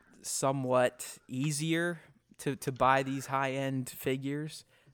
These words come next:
Uh, but I get it, man. I mean, we're, we're talking, you go to store and pick up one for twenty bucks, and it's gonna look great in some of your photography versus spending three hundred, four hundred, five hundred dollars on these bad boys, where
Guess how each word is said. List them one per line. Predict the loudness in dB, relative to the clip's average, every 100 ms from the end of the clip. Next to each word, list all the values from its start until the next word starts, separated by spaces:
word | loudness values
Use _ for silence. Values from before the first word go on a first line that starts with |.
| -2
Uh, | 2
but | 6 8
I | 8
get | 6
it, | 4
man. | 0 -4
I |
mean, | -2 0 0 0
we're, | 2
we're | 4
talking, | 10 10 10 6 0 -4 -20 -20 -4
you | 0
go | 8 10 10
to |
store | 6 6 8 8
and | 8
pick | 6 6
up | 6
one | 4
for | 2 0
twenty | 4 6 8
bucks, | 12 12 12 6
and | 4 4 4
it's | 2 2
gonna | 2
look | 4 4
great | 6 10 10 10 4
in | 2
some | 6 6
of | 6
your | 4 2
photography | 4 10 12 12 6 4 4 4 0 -12 -16 -18 -4
versus | 8 10 10 8 8
spending | 10 12 12 12 10 8
three | 4 0 4 8 8
hundred, | 8 8 8 6
four | 6 8 8
hundred, | 8 6 10
five | 12 12 10
hundred | 4 6
dollars | 6 6 4
on | 4
these | 4 4
bad | 2 2
boys, | 2 2 2 4
where | 6 6